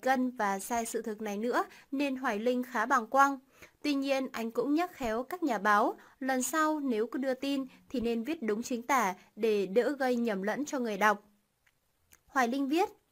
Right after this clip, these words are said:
"Ăn rồi, cứ báo tôi chết hoài. Có thời gian rảnh thì nên lo làm ăn, giúp kinh tế gia đình. Còn nếu đăng tôi chết để câu view, để sống thì cứ tự nhiên,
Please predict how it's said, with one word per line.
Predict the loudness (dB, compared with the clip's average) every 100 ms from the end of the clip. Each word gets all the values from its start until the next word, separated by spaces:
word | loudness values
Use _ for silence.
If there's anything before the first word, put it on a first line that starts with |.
| _ _ -20
"Ăn | 0 2 4
rồi, | 2 2 0 -8 _
cứ | -2 0 0 -2
báo | 0 4 4
tôi | 2 0
chết | 0 -4
hoài. | -2 -2 -2 -6 -14 _ _ _
Có | 2 2
thời | 2
gian | 2 0 2
rảnh | 2 2 -8 _ -6
thì | -2 0
nên | 0 -2 0
lo | 2 2
làm | 2 2 2
ăn, | 2 2 -4 -10
giúp | -4 -4 -2
kinh | -4 -2
tế | -4
gia | -2 0
đình. | 0 0 -4 _ -20 _ _
Còn | 0 2
nếu | 4 4 2
đăng | 2 2 2
tôi | 0 -2
chết | 0 -4 0
để | -2
câu | -2 -2 0
view, | 2 0 0
để | 0 0
sống | 0 0 0 -6 _ -6
thì | -2 0 -2 -4
cứ | -2
tự | 0
nhiên, | 0 0 0